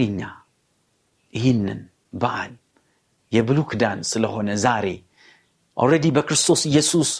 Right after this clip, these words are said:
የተፈጸመልን ከመሆኑ የተነሳ እንደገና ባናከብረውም ባንጠብቀውም፣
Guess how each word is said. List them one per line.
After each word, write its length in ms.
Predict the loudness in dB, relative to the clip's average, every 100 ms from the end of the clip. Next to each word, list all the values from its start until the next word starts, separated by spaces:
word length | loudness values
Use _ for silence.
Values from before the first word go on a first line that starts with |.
| -12 _ -2
የተፈጸመልን 1040 | 0 2 2 0 0 2 4 4 4 4 2
ከመሆኑ 400 | 2 2 4 4
የተነሳ 380 | 2 2 0 0 0 -2 -8 -20 0
እንደገና 420 | 4 6 6 4 2
ባናከብረውም 880 | 2 0 2 0 0 0 -2 -4 -6 -14 -18 -4
ባንጠብቀውም፣ 880 | 0 2 2 2 0 0 2 0